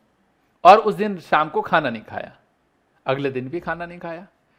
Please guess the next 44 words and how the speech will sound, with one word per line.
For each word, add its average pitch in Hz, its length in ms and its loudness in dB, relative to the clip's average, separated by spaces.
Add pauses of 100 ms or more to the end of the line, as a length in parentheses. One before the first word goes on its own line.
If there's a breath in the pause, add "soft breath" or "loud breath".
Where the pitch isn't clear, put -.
(100)
आप 117 160 -6
पिताजी 151 320 -2
को 160 100 -6
पता 170 220 -6
चला, 196 260 -2
"अरे 143 140 0
भाई, 151 200 -6
इसने 135 220 -10
तो 127 100 -12
खाना 170 260 -6
नहीं 180 140 -14
खाया।" 160 240 -12 (340 loud breath)
आप 175 140 6
भी 214 120 -6
भूख 175 240 -8
हड़ताल 175 280 0
करते 160 280 -6
हो 170 40 -8
कभी-कभी, 156 420 -6
जब 151 120 -8
अपनी 160 220 -12
जिद 147 220 -8
मनवानी 131 440 -6
होती 127 280 -12
है - 60 -12
तो, - 140 -16
है 127 140 -6
ना? 254 140 -6 (400 soft breath)
भूख 165 200 -4
हड़ताल 160 300 2
करते 139 340 -4
हो 151 320 -6 (220 soft breath)
और 151 260 4
मतलब 151 240 -4
कोई 165 120 -8
काम 165 380 4
धंधा 156 300 2
बंद 147 260 -4
कर 143 80 -10 (100)
देते 151 300 -2
हो, 151 100 0
है 147 80 0
ना? 214 400 -2 (120)
हड़ताल। 151 720 6